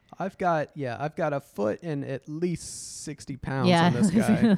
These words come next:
Speaker 2: <laughs>
Speaker 1: At least sixty
Speaker 2: At
Speaker 1: pounds.
Speaker 2: least. It's probably, uh, uh, the, the, the difference in builds was visible despite the poncho.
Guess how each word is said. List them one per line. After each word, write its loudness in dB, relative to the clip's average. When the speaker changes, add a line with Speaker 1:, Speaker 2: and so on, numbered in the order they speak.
Speaker 2:
<laughs> -20
Speaker 1:
At -2
least 0
sixty -2
Speaker 2:
At 0
Speaker 1:
pounds. 0
Speaker 2:
least. 4
It's -2
probably, -6
uh, -10
uh, -2
the, 2
the, 0
the 2
difference 2
in 2
builds 2
was -2
visible -2
despite -2
the -12
poncho. -4